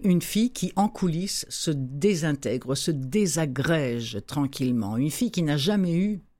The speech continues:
le droit d'échouer, d'échouer. Donc, c'est une femme extraordinaire, mais qui va échouer.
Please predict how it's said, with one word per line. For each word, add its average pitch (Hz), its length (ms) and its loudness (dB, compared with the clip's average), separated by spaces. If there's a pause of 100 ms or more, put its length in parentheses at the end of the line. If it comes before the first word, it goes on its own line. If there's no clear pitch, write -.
(160)
le 143 180 2
droit 156 340 0
d'échouer, - 600 -8 (140)
d'échouer. 117 480 -4
Donc, 156 260 2
c'est - 300 -4 (520)
une 139 120 4
femme 185 380 2 (260)
extraordinaire, 147 1040 0 (1080)
mais 160 340 2 (400)
qui 160 140 -4
va 147 200 2
échouer. 131 540 -2